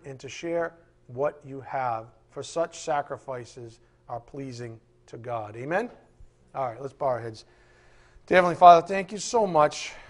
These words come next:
for giving us the truth, because we know that the truth is what sets us free.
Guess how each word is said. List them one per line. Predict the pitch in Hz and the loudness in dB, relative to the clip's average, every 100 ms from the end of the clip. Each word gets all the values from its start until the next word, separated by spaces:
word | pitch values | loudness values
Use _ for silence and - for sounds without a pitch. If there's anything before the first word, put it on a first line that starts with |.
| - | -20
for | - | -14
giving | 147 170 165 | -6 -4 -2
us | 151 | -4
the | - 135 | -8 -12
truth, | - 175 175 170 | -4 -4 -4 -8
because | - 165 139 151 | -4 -4 -4 -8
we | 170 | -6
know | 180 208 | 0 0
that | 175 156 | -2 -6
the | 151 | -10
truth | - 202 208 | -6 -6 -6
is | 190 | -8
what | 165 170 | -8 -8
sets | - 170 - 156 | -4 -6 -6 -14
us | - | -14
free. | - 175 147 | -10 -8 -8